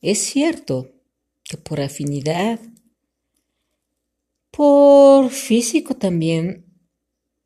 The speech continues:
por ambas partes, am-, ambas situaciones, vas a catalogar a una persona como amigo, como amiga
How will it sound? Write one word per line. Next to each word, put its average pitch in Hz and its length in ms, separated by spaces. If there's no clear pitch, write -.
por 165 180
ambas 240 380
partes, 151 560
am-, 156 220
ambas 269 340
situaciones, 156 800
vas 202 260
a 294 320
catalogar 170 680
a - 20
una 254 240
persona 180 640
como 147 320
amigo, 220 720
como 143 260
amiga 196 560